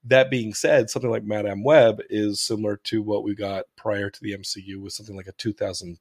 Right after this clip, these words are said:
three superhero movie, with the, where the success of Sam Raimi's Spider-Man led to the green lighting of things like the Ben Affleck Daredevil and maybe some of the other Fox stuff like the Fantastic Four movies that we got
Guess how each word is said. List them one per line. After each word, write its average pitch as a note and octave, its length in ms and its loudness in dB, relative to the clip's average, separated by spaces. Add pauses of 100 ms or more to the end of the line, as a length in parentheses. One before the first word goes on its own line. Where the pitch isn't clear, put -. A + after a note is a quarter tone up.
three C#3 300 4
superhero F#2 460 -4
movie, F2+ 220 -6
with G2 140 -4
the, - 80 -6
where G#2 160 0
the G2+ 80 -4
success - 420 4
of G#2 80 -8
Sam G#2 160 2
Raimi's F#2+ 320 0
Spider-Man A#2 560 6 (500)
led B2 260 8
to B2+ 60 2
the A2+ 80 -2
green A2+ 280 2
lighting G#2+ 260 4
of G#2 140 -4
things G2+ 340 -2
like G2 400 0 (280)
the B2 80 -4
Ben A2 180 4
Affleck G#2 260 0
Daredevil G#2+ 480 4
and G#2 80 0
maybe G2+ 140 0
some A2 160 -4
of G2+ 80 2
the G2 80 2
other G2+ 120 2
Fox G2 300 0
stuff - 220 -2
like F#2 180 -4
the - 100 -20
Fantastic F#2+ 480 -2
Four B2 200 4
movies G2+ 340 2
that G#2+ 100 -2
we G2 100 -6
got F#2+ 260 0